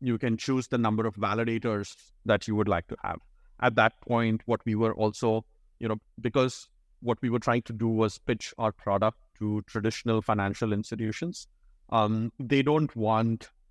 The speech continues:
an anonymous or a pseudonymous validator validating transactions and potentially getting, uh, to know about the transactions that they're doing.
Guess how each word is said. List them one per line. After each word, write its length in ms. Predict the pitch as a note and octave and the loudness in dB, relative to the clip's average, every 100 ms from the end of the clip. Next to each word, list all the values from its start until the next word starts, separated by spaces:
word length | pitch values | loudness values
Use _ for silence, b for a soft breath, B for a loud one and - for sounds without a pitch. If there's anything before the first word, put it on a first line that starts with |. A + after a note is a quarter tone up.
| - | -2
an 140 | A#2+ | 2
anonymous 680 | A#2 A2+ G#2 G#2+ G#2 G#2 G#2 | 4 4 2 2 2 0 0
or 100 | A2 | 0
a 60 | G2+ | 0
pseudonymous 880 | - A2+ G2+ G2 G2+ G#2+ G#2 - - _ - - - - | -2 0 2 2 2 0 -2 -8 -18 _ -20 -20 -20 -8
validator 800 | A2+ G#2+ G#2 A2+ A2 A#2+ A#2 A#2 - A2+ | 0 2 2 2 0 2 0 -2 -6 -2
validating 640 | A2 A2 A#2 A2+ C3 A#2 | 0 2 2 0 0 0
transactions 760 | A2+ G#2+ G#2 - - A2 G#2 G#2+ | 0 -2 -4 -8 -4 -2 0 0
and 140 | G#2 - | -4 -4
potentially 540 | A2+ G2+ F#2+ - G#2 G2+ | -4 -2 -2 -2 -2 -2
getting, 440 | F#2+ F#2 G2 G2 - - - - - - | 0 0 0 -2 -10 -20 -20 -20 -20 -4
uh, 400 | G2+ G2+ G2 G2 - - | 0 2 2 0 -6 -6
to 140 | - | -2
know 420 | A2+ G#2+ G#2+ A2 - | 2 2 2 0 -2
about 420 | A2 G#2 G2+ G2+ | -4 0 0 0
the 80 | A#2 | -2
transactions 760 | - G#2+ G#2+ - - A2+ G#2+ | 0 0 -2 -6 -6 -4 -4
that 160 | - F#2 | -4 -4
they're 120 | F2+ | -4
doing. 340 | - G1+ G1+ | -6 -8 -12